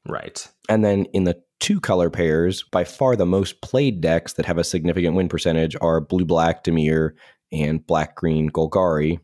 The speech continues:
Speaker 2: And Selesnya probably coming in at the third most played deck in two color pairs. So all of that stuff sort of backing up what we're saying the best decks are here. And, and despite those having the highest sample sizes, they also have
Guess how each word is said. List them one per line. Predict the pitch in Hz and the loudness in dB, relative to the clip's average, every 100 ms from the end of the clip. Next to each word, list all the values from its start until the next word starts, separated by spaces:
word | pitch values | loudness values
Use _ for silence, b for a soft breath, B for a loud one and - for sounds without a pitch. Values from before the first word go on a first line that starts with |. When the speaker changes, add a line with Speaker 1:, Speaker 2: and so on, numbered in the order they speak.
| - | -2
Speaker 2:
And | 113 | 0
Selesnya | - 131 135 123 95 | 2 2 2 2 0
probably | 104 92 90 | 2 0 0
coming | 90 92 87 85 | 0 0 0 2
in | 90 | 2
at | 85 | 0
the | 87 | -2
third | 82 - 87 85 80 | -4 0 2 2 2
most | 82 85 - | 0 0 -4
played | - 85 82 | -2 -2 0
deck | 87 87 - | 0 0 -2
in | 82 76 | -2 -2
two | - | -4
color | - 90 90 | -2 0 0
pairs. | 95 101 127 - B B - | 0 0 0 -6 B B -4
So | 127 - | -4 0
all | 143 170 | -2 0
of | 139 | 2
that | 110 | 0
stuff | - 110 - | 0 -2 0
sort | 101 | -2
of | 90 - | 0 0
backing | 87 - 92 - | 0 0 -2 0
up | 85 - | -2 -2
what | 85 85 | -2 0
we're | 90 | 0
saying | 82 90 85 85 | -2 0 0 0
the | |
best | 76 82 - | 0 -2 0
decks | 87 - | -2 0
are | 104 104 | 0 2
here. | 117 117 117 - | 2 0 0 0
And, | 123 117 - - | 2 2 -2 0
and | 107 110 - 98 | 2 2 -2 -8
despite | 104 - 117 117 | -6 -2 0 2
those | 110 95 | 2 2
having | - 104 101 | 0 0 2
the | 90 | 0
highest | - 127 139 104 - | 0 0 0 0 0
sample | 175 - 85 | 0 0 0
sizes, | 78 80 82 82 - | 0 0 0 -2 0
they | 90 | -2
also | - 110 120 - 82 | 0 -2 0 0 0
have | 85 80 78 | 2 2 0